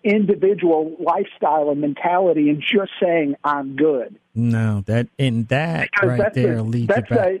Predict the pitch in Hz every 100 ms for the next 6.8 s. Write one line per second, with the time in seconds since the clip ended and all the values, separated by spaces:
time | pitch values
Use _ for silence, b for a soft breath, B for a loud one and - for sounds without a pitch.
0 | - 175 185 254 240 196 196 185 185 254
1 | 180 - - 175 127 110 202 196 180 208
2 | 170 165 190 165 170 208 214 196 196 185
3 | 202 - 190 165 151 147 B B - 180
4 | 214 214 185 - 190 185 - 135 220 208
5 | 151 127 - 160 165 170 175 185 - 190
6 | 185 - 151 170 175 151 107